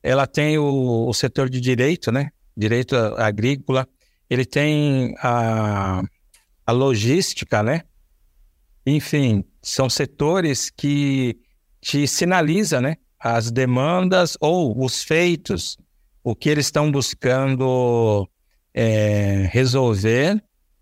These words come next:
porque essas demandas vêm de cada município. E nós, como somos delegados,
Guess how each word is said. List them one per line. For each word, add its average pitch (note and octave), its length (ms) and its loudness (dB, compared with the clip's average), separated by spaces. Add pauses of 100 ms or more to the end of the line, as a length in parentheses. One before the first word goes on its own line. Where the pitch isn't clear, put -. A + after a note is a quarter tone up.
porque C3+ 640 0
essas B2+ 320 0
demandas C#3 480 2
vêm D#3+ 160 0
de D#3+ 100 -2
cada D3 240 0
município. D#3+ 680 -2
E C3+ 100 0
nós, E3+ 300 2
como E3 240 0
somos C#3 360 0
delegados, A#2 840 0